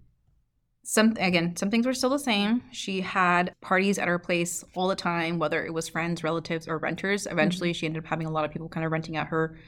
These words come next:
Speaker 1: her rooms. Um, one of the people who rented her room once said, when talking about
Speaker 2: Mm-hmm.
Speaker 1: Delia, she had an immer-, immense tolerance. She was beyond good and evil. There was never an argument or any trouble. She wanted to live and be happy.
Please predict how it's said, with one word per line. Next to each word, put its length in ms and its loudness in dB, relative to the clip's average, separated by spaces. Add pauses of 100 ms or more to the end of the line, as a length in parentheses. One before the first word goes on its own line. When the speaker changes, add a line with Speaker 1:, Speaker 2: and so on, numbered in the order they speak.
(200)
Speaker 1:
her 140 4
rooms. 520 2 (360)
Um, 240 2
one 140 4
of 60 2
the 100 4
people 220 0
who 100 2
rented 300 2
her 120 -2
room 300 -2
once 260 -2
said, 420 0 (920)
when 160 2
talking 320 0
about 180 0
Speaker 2:
Mm-hmm. 40 -2
Speaker 1:
Delia, 460 0 (320)
she 200 -2
had 200 4
an 80 -2 (140)
immer-, 280 2 (120)
immense 460 0
tolerance. 600 -4
She 140 -6
was 140 -2
beyond 340 0
good 140 4
and 120 2
evil. 380 -4
There 120 -2
was 120 2
never 240 2
an 80 -2
argument 500 -2
or 140 -2
any 140 -4
trouble. 460 -6
She 160 -8
wanted 260 -2
to 100 -4
live 240 0
and 140 -4
be 140 -4
happy. 500 -4